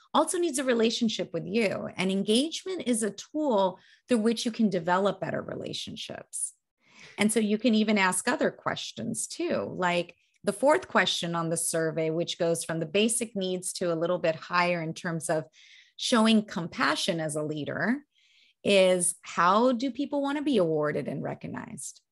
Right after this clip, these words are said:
Do they want to be recognized in private? Do they want it publicly? Do they want it in writing? Do they want it verbally?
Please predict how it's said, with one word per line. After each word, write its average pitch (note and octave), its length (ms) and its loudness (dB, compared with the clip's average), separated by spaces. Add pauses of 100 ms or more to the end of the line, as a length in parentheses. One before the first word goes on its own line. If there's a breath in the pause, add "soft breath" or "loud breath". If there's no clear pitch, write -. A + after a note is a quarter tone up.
Do D#3+ 100 -12
they D#3 80 -10
want E3+ 160 -8
to E3 60 -6
be F#3+ 100 0
recognized F#3+ 520 -4
in G#3+ 120 0
private? A3 500 0
Do D3 100 -6
they C#3 120 -4
want D3 200 -6
it D3+ 140 -12
publicly? A#3 560 -4
Do D3+ 100 -6
they C#3+ 140 -4
want D#3 240 -2
it D#3+ 80 -4
in F#3 160 0
writing? G#3+ 480 2
Do F3+ 80 -4
they D3 120 -6
want D#3+ 200 -4
it E3 120 -10
verbally? A3+ 600 -6